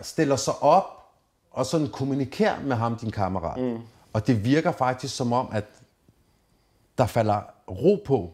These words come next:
Speaker 2: Mm.
Speaker 1: Der er ikke rigtig nogen, der gør ham noget,
Speaker 2: Mm.
Speaker 1: du ved, fordi at de sidder jo også og fester sammen.
Speaker 2: Mm.
Speaker 1: Så jeg tror, det, de fortæller mig, det er,
Speaker 2: Ja.
Speaker 1: Men prøv at, det eneste, vi siger til ham, det er, at, øh, hvad fanden laver han?
Speaker 2: Mm.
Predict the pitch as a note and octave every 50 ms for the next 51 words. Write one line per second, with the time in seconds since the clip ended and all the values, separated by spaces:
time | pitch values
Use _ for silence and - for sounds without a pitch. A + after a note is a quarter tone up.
0 | _ - - B2 A#2+ A2+ G#2+ G#2+ G#2+ _ _ _ _ _ _ _ _ _ _ _
1 | _ _ _ _ _ _ _ _ _ _ _ _ _ _ _ _ _ _ _ _
2 | _ _ _ _ _ _ - - A2+ C3 - - F#3 F#3 F3+ - F#3 D#3+ D#3 D#3
3 | - C3 - - A#2+ D3+ F#3+ G3+ A3+ G3+ D#3 A#2+ G#2+ G2+ G2 G2 C3 B2 A#2+ A2+
4 | A2+ G#2 F2+ D#2 F2 - - B2 B2 A2 A2+ A#2 - - - - - - - _
5 | - C3 A2+ - - F3+ G3 G#3 F#3+ D#3+ F3+ F3 F#3 C3+ - - F#3 G#3 G3+ -
6 | G#3 - - C3 G2 E2+ F2+ E2+ - C3+ C3+ C3 B2 A#2+ A#2+ - _ _ _ _
7 | _ _ _ _ - - - B2+ A#2 G#2 - - _ _ _ _ _ _ _ _
8 | _ _ _ - B2+ C3+ B2 - - - C#3+ A#2+ - - - _ _ _ _ _
9 | _ _ _ _ _ _ _ _ - - F3 C#3+ - - A3 A3 - G#3 - -
10 | F#3 E3 D#3 C#3 A#2+ A#2 C3 D#3+ E3+ - E3 C#3+ D3 E3 - B2+ G#2+ - - -
11 | _ _ _ - A#2 G#2+ - C#3+ C3 A#2+ - C#3 E3+ F3 - E3 C3 A2+ - -
12 | E3 E3 - D#3 C#3+ C3+ - A#2+ B2+ C3 B2 G#2 - - G2 F#2 F#2+ A2 A2 G#2
13 | - C3+ D3+ C3 A2 B2 D3+ - C#3+ A2+ F#2 E2 - C3 C3 B2 G#2+